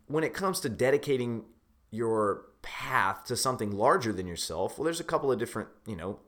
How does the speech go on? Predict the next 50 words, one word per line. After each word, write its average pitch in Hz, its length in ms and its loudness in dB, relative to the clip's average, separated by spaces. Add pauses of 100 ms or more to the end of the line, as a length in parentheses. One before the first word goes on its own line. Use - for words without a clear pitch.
things 98 240 -4
that 87 60 -4
we 98 120 -6
could 90 140 -8
draw 85 240 -4
on 76 220 -8
here, 98 340 -4
right? 107 280 0 (480)
Um, 104 560 2
you 123 80 -4
know, 107 220 -2
I 107 100 2
don't 117 140 2
have 107 160 0
children. 120 460 0
You 113 160 0
might. 98 360 -2
Chris - 260 0
did. 127 340 2 (280)
Like, - 360 -2
th-, 175 160 0
just - 180 0
that 180 140 6
experience. 82 600 -2
Like, 104 140 0
having 175 480 2
a 120 100 4
child, 113 460 4
it's 104 140 -4
like, 113 200 2
"Oh, 120 600 2
shit. - 680 -2 (400)
Like, 113 240 0
I 170 140 6
exist 127 580 2
for 123 80 -2
something 117 420 -2
much 117 220 -4
larger 110 460 2
than 101 140 -2
my 92 120 -2
individual 92 600 -4
self 98 500 -2
once 104 240 -4
my 90 100 -2
child 90 480 0
or 90 140 -4
children 87 500 -2
are 90 140 -4
born," 90 440 -6